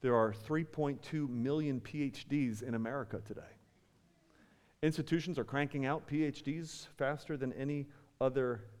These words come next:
era. Men and women who have studied, spent hours and years studying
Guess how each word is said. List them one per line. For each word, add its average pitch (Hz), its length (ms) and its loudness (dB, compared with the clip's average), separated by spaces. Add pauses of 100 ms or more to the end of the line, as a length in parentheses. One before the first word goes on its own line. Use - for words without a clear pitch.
(140)
era. 131 300 2 (840)
Men 123 280 4
and 120 160 2
women 120 320 2
who 117 400 -2 (1160)
have 107 180 -6
studied, 147 640 2
spent 131 280 -2 (340)
hours 139 420 2
and 117 180 0
years 196 480 8
studying 165 720 4